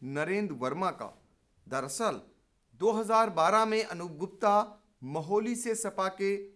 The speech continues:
विधायक चुने गए थे। दो हज़ार सत्रह में वह भाजपा के शशांक त्रिवेदी से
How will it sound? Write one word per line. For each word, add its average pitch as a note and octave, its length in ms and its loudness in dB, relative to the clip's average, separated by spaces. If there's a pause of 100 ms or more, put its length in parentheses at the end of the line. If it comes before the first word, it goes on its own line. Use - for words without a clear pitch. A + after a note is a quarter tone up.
(160)
विधायक F3 520 -4
चुने A#2+ 220 -8
गए A#2+ 200 -6
थे। E3+ 220 -10 (600)
दो F#3+ 140 2
हज़ार G#3+ 360 4
सत्रह G#3 460 0
में G#3 160 2
वह G3 380 2 (240)
भाजपा F#3 460 4
के G#3 200 -2
शशांक A3 540 -2
त्रिवेदी F#3 480 -6
से F#3 360 -6